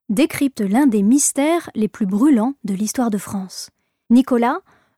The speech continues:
le prisonnier secret de Louis quatorze, continue à nourrir les imaginations. De quoi est-on sûr au sujet de l'homme au masque de fer ?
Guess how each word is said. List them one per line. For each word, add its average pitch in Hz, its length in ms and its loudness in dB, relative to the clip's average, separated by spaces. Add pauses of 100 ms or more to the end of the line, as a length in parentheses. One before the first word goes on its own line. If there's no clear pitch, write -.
le 220 180 2
prisonnier 311 520 2
secret 320 440 -2
de 208 100 -2
Louis 233 200 0
quatorze, 262 640 -2 (380)
continue 349 640 2
à 226 120 0
nourrir 262 440 2
les 214 240 -2
imaginations. 226 720 0 (400)
De 214 140 -2
quoi 392 260 -2
est-on 240 280 -2
sûr 311 540 -4 (140)
au 190 100 -6
sujet 247 360 -2
de 226 100 0
l'homme 247 400 2
au 208 80 -6
masque 233 380 -2
de 208 100 -2
fer ? 208 540 -8